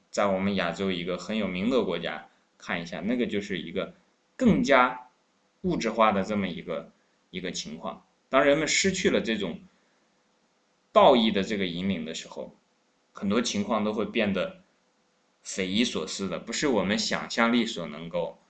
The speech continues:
呃，赶得上的。你不去看一眼，你，你，你可能自己光凭自己的空想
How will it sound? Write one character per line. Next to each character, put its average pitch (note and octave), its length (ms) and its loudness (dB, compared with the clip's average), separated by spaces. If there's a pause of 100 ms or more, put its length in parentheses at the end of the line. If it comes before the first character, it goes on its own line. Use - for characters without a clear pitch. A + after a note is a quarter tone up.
(400)
呃， - 380 -20 (360)
赶 D2+ 200 -2
得 D2+ 80 -10
上 F#2 260 0
的。 E2 60 -8
你 F#2 100 -6
不 A#2+ 140 -8
去 - 140 -4
看 B2+ 300 6
一 G#2+ 40 2
眼， F2+ 200 2
你， E2+ 220 -8
你， F#2+ 180 -8 (140)
你 G#2+ 100 -8
可 G#2+ 140 -8
能 G#2 300 -4 (320)
自 A#2+ 120 -8
己 G2 260 -6 (300)
光 C3 200 2
凭 A2+ 180 0
自 C3+ 100 -4
己 G2+ 120 -2
的 F#2 100 -8
空 C#3 280 -6
想 D#2+ 300 -6